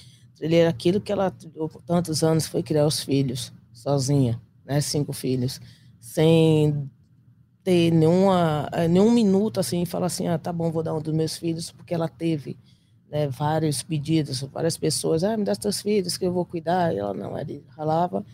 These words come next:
o dia inteiro pra, pra sustentar. Então, acho que é o, é um retorno que eu posso dar pra minha mãe. Não é lado financeiro, não é lado de fama,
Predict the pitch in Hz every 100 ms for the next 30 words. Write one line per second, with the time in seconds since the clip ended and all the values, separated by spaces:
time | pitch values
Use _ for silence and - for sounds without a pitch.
0 | - _ - - 139 170 170 165 170 190
1 | 190 - 185 170 156 - - 180 170 190
2 | - 196 180 156 160 - 175 202 190 -
3 | _ _ _ - _ - _ _ _ _
4 | _ 170 165 - 185 185 175 156 - -
5 | _ - 170 170 180 190 190 185 170 170
6 | 160 143 - 139 - 143 143 139 131 -
7 | - _ _ - 165 175 190 160 156 160
8 | 156 - 156 151 - 170 190 175 165 156
9 | 156 160 151 151 147 - 147 139